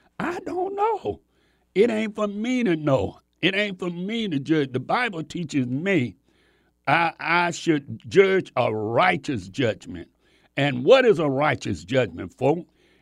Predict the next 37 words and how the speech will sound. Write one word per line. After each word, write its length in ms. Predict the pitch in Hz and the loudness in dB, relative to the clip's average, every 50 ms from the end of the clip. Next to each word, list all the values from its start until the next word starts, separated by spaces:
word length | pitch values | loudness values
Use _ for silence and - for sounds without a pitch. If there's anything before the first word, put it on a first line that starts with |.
| _ _ - | _ _ 4
A 160 | 135 123 135 | 4 6 6
righteous 600 | 127 120 123 156 220 247 254 - - 156 131 101 | 4 2 2 2 2 2 0 2 2 0 0 0
judgment 520 | 101 98 151 190 175 147 - 170 165 156 147 | 0 2 2 2 2 0 0 -2 -2 0 0
is 180 | 139 131 101 | -2 -2 -2
according 720 | 117 110 110 - _ - - - 208 220 214 208 196 190 180 | -4 -6 -6 -6 _ -8 -2 2 4 6 6 4 4 0 -2
to 140 | 180 175 | -4 -2
the 100 | 165 170 | -2 -2
word 340 | 160 143 139 139 147 151 147 | -2 -2 -2 -2 -2 -2 -4
of 140 | 143 131 123 | -4 -6 -4
God. 320 | 120 135 127 110 101 95 - _ _ _ _ _ _ _ | -2 0 0 0 -2 -6 -8 _ _ _ _ _ _ _
'Cause 160 | - 131 127 127 - | 4 4 4 4 0
the 100 | 107 104 | -2 -2
Bible 680 | 98 92 82 - - 185 233 262 262 254 208 175 151 | -2 -6 -14 2 2 4 6 6 4 4 2 0 -2
said 340 | - - 165 147 135 127 123 | -2 -2 0 0 0 0 0
that 200 | 123 123 113 117 | -4 -6 -4 -6
we 240 | 135 196 233 240 233 | -6 -2 -2 -2 -2
shall 300 | - - 180 165 156 135 | -2 2 2 4 4 2
know 400 | 131 139 165 208 254 277 262 233 | 0 -4 -2 4 6 6 6 6
them 420 | 185 175 175 170 165 165 135 107 | 4 2 2 2 2 -2 -6 -4
by 420 | 95 147 165 175 175 180 175 160 - _ _ _ _ _ | 0 2 2 4 4 2 2 0 -2 _ _ _ _ _
their 400 | - - 156 160 160 160 165 160 175 - | 0 2 4 6 8 6 6 4 2 -6
fruit. 380 | _ - - 160 151 127 98 - _ _ _ _ _ _ _ _ _ | _ -4 0 0 0 0 -2 -6 _ _ _ _ _ _ _ _ _
I'm 200 | 262 311 320 294 | 2 2 2 4
not 240 | 277 262 233 214 202 | 2 2 2 2 2
gonna 220 | - 190 185 165 | 2 2 4 6
look 220 | 170 190 185 190 190 | 6 6 6 6 6
at 160 | 175 165 151 | 6 6 6
an 100 | 139 135 - | 4 0 0
orange 460 | 151 165 175 165 165 151 135 - - | 0 2 2 4 2 2 0 -2 -6
tree 300 | - - 185 175 175 170 | -2 0 2 4 4 4
and 140 | 160 131 127 | 2 0 -2
say, 240 | - - 139 123 117 - _ _ - | -2 -2 -2 -2 -2 -4 _ _ -10
"Hmm, 240 | 214 196 151 90 - - _ _ _ _ _ _ _ _ _ | -8 -8 -6 -8 -10 -16 _ _ _ _ _ _ _ _ _
this 200 | - - 240 - | -10 -10 -10 -6
gonna 260 | - 151 147 143 127 | -2 0 0 0 0
be 160 | 123 156 156 151 | 0 0 2 2
a, 120 | 147 - | 0 -2